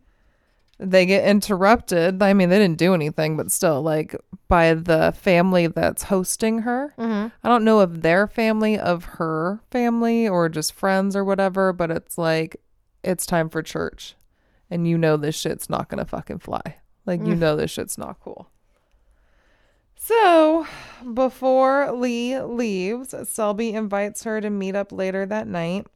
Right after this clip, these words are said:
Speaker 1: and we see Lee sneak into a storage unit where she keeps her things. Is this relevant at all? That never came up. I think it's
Speaker 2: So it never came up in the podcast of the things I read, but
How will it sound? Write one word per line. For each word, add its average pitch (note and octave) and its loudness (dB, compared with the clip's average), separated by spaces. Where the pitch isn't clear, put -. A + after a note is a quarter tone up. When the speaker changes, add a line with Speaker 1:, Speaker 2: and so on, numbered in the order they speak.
Speaker 1:
and F#3 -4
we F3+ -4
see F#3+ -6
Lee F#3+ -6
sneak F#3+ -6
into F#3 -10
a F#3 -4
storage F3+ -4
unit D#3 -12
where E3+ -4
she E3 -4
keeps - -4
her G3 -6
things. G#3+ -6
Is F#3 -10
this F3+ -6
relevant F#3 -2
at F#3 -4
all? F#3 -2
That F3 -4
never D#3+ -2
came E3 -6
up. D#3+ -4
I D3 -2
think - -8
it's - -12
Speaker 2:
So D#4+ 10
it D#4 4
never F4 8
came G4 4
up D4+ 8
in D4 0
the C#4 4
podcast B3+ 4
of B3+ 2
the A3+ -4
things A#3+ -2
I G#3+ 2
read, G3+ 2
but F#3+ 0